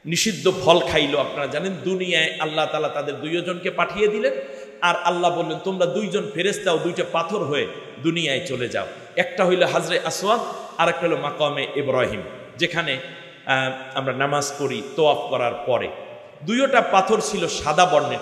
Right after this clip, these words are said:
কেমন সাদা? আবিয়াদুম মিনাল লাবান। নবীজি বলেছেন, "দুধের চেয়েও সাদা ছিল এটা, এই পাথরটা।" আল্লাহ তাআলা বললেন, "কেয়ামত পর্যন্ত আদম সন্তানের যত গুনাহ হবে, তোমাকে যারা চুমু দিবে, তাদের চুমা, গুনাহগুলো তোমার নিয়ে যেতে হবে।"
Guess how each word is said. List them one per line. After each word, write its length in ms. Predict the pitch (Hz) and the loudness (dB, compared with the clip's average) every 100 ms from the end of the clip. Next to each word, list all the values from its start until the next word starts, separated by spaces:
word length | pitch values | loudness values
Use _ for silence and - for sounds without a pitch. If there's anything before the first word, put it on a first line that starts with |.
| - | 2
কেমন 280 | 175 226 | 2 2
সাদা? 380 | - 208 208 277 262 - - | 0 0 2 0 -2 -8 -2
আবিয়াদুম 580 | 190 156 175 196 220 269 214 | 0 0 2 2 2 -2 -4
মিনাল 240 | 180 170 151 | -4 -2 -4
লাবান। 480 | 131 135 143 127 - - - 160 | -2 2 4 2 0 -8 -10 -2
নবীজি 300 | 202 233 214 | 0 0 2
বলেছেন, 360 | 202 220 214 | 6 6 6
"দুধের 680 | 208 160 220 226 254 277 269 | 2 0 -2 2 2 2 0
চেয়েও 260 | 240 277 320 | 0 2 2
সাদা 320 | - 185 175 | 2 6 6
ছিল 260 | - 139 | 4 0
এটা, 180 | 117 90 - - - - - - - - _ _ _ - | 0 0 -6 -10 -16 -18 -20 -20 -20 -20 _ _ _ 6
এই 120 | 208 | 6
পাথরটা।" 520 | 196 160 165 - 92 - - - - | 8 4 2 0 -4 -6 -10 -8 2
আল্লাহ 340 | 196 208 202 | 6 8 8
তাআলা 160 | 202 190 | 8 6
বললেন, 320 | 170 180 175 175 202 | 6 2 2 2 6
"কেয়ামত 280 | 202 208 208 - | 6 6 2 -2
পর্যন্ত 320 | 190 190 180 | -2 -2 0
আদম 460 | 165 170 220 262 254 | 4 6 8 8 6
সন্তানের 580 | - 180 170 180 160 135 - - - | 0 -2 4 6 6 4 -2 -8 -2
যত 200 | 156 185 | 2 4
গুনাহ 480 | 233 170 208 208 180 | 4 4 2 4 4
হবে, 140 | 175 175 | 4 0
তোমাকে 340 | 185 185 185 175 | 0 0 0 2
যারা 200 | 170 170 - | 2 2 0
চুমু 240 | 196 196 | -2 0
দিবে, 500 | 175 160 127 180 - | 0 2 2 0 -2
তাদের 280 | 170 175 - | 2 2 0
চুমা, 240 | 202 196 | -4 -2
গুনাহগুলো 640 | 175 156 190 202 185 175 170 | -2 -2 2 2 4 2 0
তোমার 340 | 170 156 131 | -2 -2 -2
নিয়ে 200 | 139 139 | -2 -4
যেতে 260 | 127 120 113 | -4 -4 -6
হবে।" 380 | 95 - - | -6 -12 -16